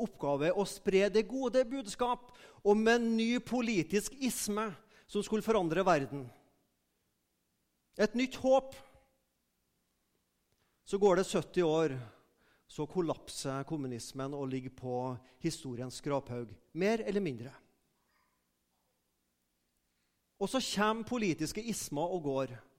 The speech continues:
og religiøse tankegods. Og så har vi i to tusen år levd med å feire fortsatt en levende Kristus. Vi avslutter med å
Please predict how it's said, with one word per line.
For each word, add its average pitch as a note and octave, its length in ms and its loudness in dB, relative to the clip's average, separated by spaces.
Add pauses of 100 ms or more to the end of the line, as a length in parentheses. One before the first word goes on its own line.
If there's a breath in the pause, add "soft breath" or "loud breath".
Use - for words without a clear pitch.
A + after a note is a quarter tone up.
(640)
og F3+ 160 4
religiøse D#3 800 2
tankegods. C#3+ 880 -4 (840)
Og C#3 120 -10
så F3 160 -6
har E3 280 -2
vi D3+ 300 2
i D3 100 -4
to G#3 360 -8
tusen D#3 520 -8
år C3 480 -2 (1400 soft breath)
levd D#3 440 -2
med D3+ 440 -2
å C3 120 -6
feire E3 520 -2
fortsatt D3+ 640 -6 (120)
en C#3 200 -4
levende C3 480 -4
Kristus. - 680 -12 (2000)
Vi F3+ 140 6
avslutter F3+ 480 4
med F#3+ 480 4
å F3+ 80 0